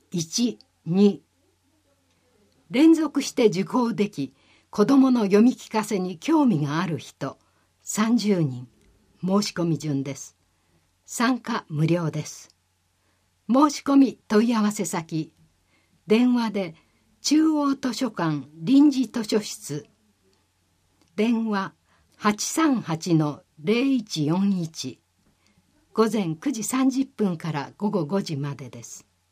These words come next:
東図書館での催し。クリスマス、お正月の本展。十二月一日から二十八日、本の展示と貸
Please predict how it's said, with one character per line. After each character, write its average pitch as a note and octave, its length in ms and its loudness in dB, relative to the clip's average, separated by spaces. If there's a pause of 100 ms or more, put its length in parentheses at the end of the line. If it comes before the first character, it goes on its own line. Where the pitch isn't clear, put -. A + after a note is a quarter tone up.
(2000)
東 D4 560 2
図 C#4+ 140 -2
書 C#4+ 160 -4
館 G3+ 280 2
で E3+ 160 0
の C#3+ 180 0
催 E3+ 460 0
し。 D#3+ 340 -8 (1700)
ク B3 140 2
リ D4+ 140 4
ス - 180 0
マ C4 160 4
ス、 D#3 320 -8 (340)
お F3+ 120 -4
正 D4 280 0
月 C4+ 280 -2
の A3 180 2
本 G#3 300 0
展。 C#3 480 -8 (1400)
十 D#4 240 4
二 D4+ 140 6
月 C#4 320 -2
一 C4 260 0
日 A#3 260 -8
か G3+ 120 -2
ら D#3 120 0
二 G3 200 4
十 D#3 200 -4
八 D3 320 -6
日、 D#3+ 380 -2 (480)
本 B3+ 280 4
の D#3+ 140 0
展 A#3+ 340 0
示 G#3+ 180 -6
と E3+ 140 -6
貸 - 220 -8